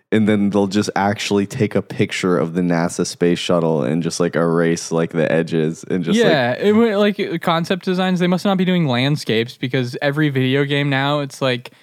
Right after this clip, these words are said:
Speaker 2: it'll be the most fantasy shit in the world. It'll be, like, cyber aliens with jetpacks fighting spiders, and then it'll be like, "And this location is actually in Poland."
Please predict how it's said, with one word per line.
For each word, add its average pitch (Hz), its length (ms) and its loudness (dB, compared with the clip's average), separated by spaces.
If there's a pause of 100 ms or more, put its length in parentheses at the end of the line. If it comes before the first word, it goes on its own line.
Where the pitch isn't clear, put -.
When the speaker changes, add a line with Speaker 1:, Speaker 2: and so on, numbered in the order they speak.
(120)
Speaker 2:
it'll 202 200 2
be 214 100 4
the 208 100 4
most 202 280 2
fantasy 156 560 0
shit 147 240 -2
in 156 80 2
the 147 80 2
world. 127 320 2
It'll 139 120 2
be, 139 120 2
like, 135 200 0 (320)
cyber 147 720 0
aliens 143 480 0
with 131 140 0
jetpacks 127 640 -2
fighting 135 380 0
spiders, 131 640 -2
and 131 180 0
then 131 140 2
it'll 127 220 0
be 127 120 0
like, 120 300 0 (420)
"And 165 220 4
this 208 240 2
location 156 640 2
is 156 180 -2
actually 170 460 0
in 170 160 2
Poland." 135 600 2